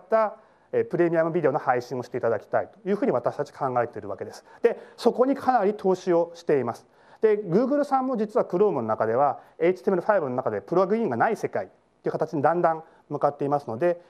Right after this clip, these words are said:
まあ、その中で何ができるのかというと、実はChromeからサポートされているディーアールエムのシステムが、まあ、実質ワイルドバインだけという形に実際はですね、なっているものですから、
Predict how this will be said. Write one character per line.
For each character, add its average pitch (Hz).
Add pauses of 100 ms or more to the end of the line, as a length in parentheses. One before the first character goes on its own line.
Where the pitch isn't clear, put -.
(200)
ま 262
あ、 -
そ 220
の 233
中 247
で 165
何 208
が 185
で 135
き -
る 139
の 123
か 101
と - (440)
い -
う 156
と、 156
実 160
は 208
Chrome 247
か 156
ら 123
サ -
ポ 175
ー 175
ト 170
さ 165
れ 156
て 165
い -
る 120
デ 123
ィ 175
ー 226
ア -
ー 240
ル 254
エ -
ム 165
の 107 (320)
シ -
ス -
テ 139
ム 135
が、 156
ま 151
あ、 -
実 156
質 -
ワ 151
イ 170
ル -
ド 180
バ 185
イ -
ン 120
だ 123
け 185
と 135
い 120
う -
形 117
に 117 (320)
実 151
際 190
は 180
で -
す -
ね、 151 (400)
な 143
っ 139
て -
い 120
る 110
も 113
の 110
で 101
す -
か 151
ら、 185